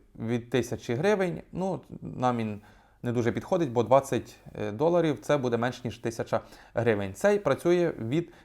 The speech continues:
п'ятсот гривень на Монобанк, е, курс, е, сорок шістдесят два і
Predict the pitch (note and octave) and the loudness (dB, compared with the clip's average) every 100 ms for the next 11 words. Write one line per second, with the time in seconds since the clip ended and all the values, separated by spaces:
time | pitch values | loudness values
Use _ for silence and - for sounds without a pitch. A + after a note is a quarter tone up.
0 | - A2+ B2 B2+ G3+ G3+ G3 - B2+ B2 | -2 0 2 2 2 2 -2 -4 -2 0
1 | A2+ A#2 C#3+ G3+ F3+ - - - - - | 2 2 4 2 2 -8 -20 -20 -20 -12
2 | - A2+ G#2+ F3+ C#3 - - A#2 A2+ D3+ | -2 -2 2 2 2 0 -2 -2 2 4
3 | B2 - A#2 A2+ - A2+ A#2+ F#3+ A3 - | 4 2 -6 -4 2 2 4 2 2 0
4 | - A3+ A#3 A3 F3+ | -6 -4 -2 0 -2